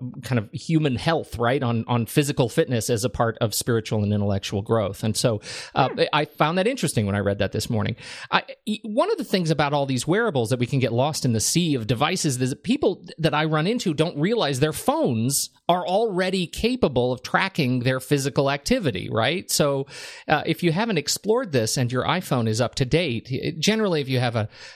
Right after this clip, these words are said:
Speaker 1: iPhone five S, I think, or later, you're in pretty good shape. You can open the health app and see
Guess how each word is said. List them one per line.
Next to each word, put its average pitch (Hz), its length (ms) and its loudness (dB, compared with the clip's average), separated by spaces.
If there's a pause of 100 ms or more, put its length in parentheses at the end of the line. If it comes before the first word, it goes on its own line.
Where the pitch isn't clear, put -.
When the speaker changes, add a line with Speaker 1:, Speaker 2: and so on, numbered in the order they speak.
Speaker 1:
iPhone 123 500 0
five 120 460 0
S, 117 360 -2
I 110 100 0
think, 120 240 0
or 107 140 2
later, 110 680 0
you're 107 200 2
in 101 120 2
pretty 160 300 0
good 123 180 2
shape. 202 380 0
You 151 100 4
can 151 220 2
open 170 300 0
the 123 60 2
health 240 280 0 (160)
app 98 380 -2 (540)
and 160 220 2
see 151 680 0